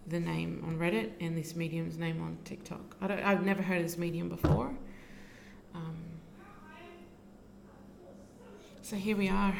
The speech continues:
I don't know how is this gonna unfold, guy. Well, the thing is, I can tune in, obviously, and get a feeling, um, but because I'm a little bit upset about it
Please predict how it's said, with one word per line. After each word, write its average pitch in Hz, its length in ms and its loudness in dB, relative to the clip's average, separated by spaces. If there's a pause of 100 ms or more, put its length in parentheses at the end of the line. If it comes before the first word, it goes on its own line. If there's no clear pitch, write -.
(300)
I 196 100 2
don't 196 160 4
know 196 160 6
how 190 420 4 (160)
is 170 180 -4
this 170 140 -8
gonna 175 220 -4
unfold, 185 460 -2
guy. 180 200 0
Well, 180 340 4 (640)
the 233 80 6
thing 247 200 12
is, 220 360 6 (640)
I 214 100 6
can 214 160 4
tune 208 240 4
in, 202 120 4
obviously, 196 420 2
and 185 80 0
get 185 100 0
a 180 40 -2
feeling, 190 800 2
um, 170 480 0 (4000)
but 190 180 8
because 196 480 6
I'm 185 160 6
a 180 60 4
little 185 180 4
bit 175 240 2
upset 160 360 -2
about 170 300 2
it 185 140 0